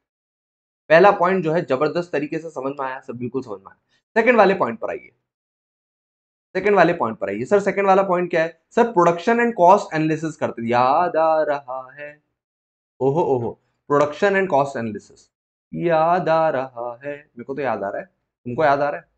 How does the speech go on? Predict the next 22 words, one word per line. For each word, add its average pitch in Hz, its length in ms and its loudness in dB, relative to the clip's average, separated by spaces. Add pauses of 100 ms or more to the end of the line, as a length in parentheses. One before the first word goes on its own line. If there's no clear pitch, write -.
(1160)
Production 170 440 2
and 202 200 0
cost 165 240 4
analysis 135 360 -4
याद 139 180 2
आ 147 60 2
रहा 147 100 0
है? 143 60 -8
हाँ 143 120 2
सर, 139 100 -6
production 156 480 -2
and 185 120 -2
cost 147 220 0
analysis 131 380 -8
की - 80 -8
हम 147 140 -4
बात 104 240 -2
करते - 200 -16
हैं। - 60 -20 (240)
प्रोडक्शन 208 400 4
और 202 120 2
कॉस्ट 180 320 2